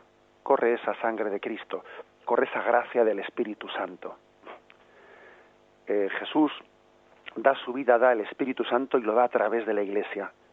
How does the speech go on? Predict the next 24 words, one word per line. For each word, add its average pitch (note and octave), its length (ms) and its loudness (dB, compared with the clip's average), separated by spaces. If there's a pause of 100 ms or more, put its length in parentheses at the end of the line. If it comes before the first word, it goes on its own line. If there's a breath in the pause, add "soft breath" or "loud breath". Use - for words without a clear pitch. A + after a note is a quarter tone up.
solo A2 180 2
da A2 100 4
la G2+ 100 0
Iglesia, G2+ 440 -6
¿no? A2+ 120 -10 (760 loud breath)
Igual A#2+ 200 2
que A#2 100 -2
la G2 160 0
savia, A#2+ 380 2 (1080)
la F#2+ 160 -2
savia A2 340 2 (480 loud breath)
que A#2+ 140 2
es G#2+ 100 -4
recibida A2 500 0
del G2 160 -4
Padre A2+ 400 2 (880)
de A2 100 -2
la F2+ 100 0
tierra, A#2 360 2
¿no? D3 160 -2 (340 loud breath)
Por G#2 160 0
Cristo, B2 480 0 (300)
es - 140 -4
transmitida A#2+ 720 0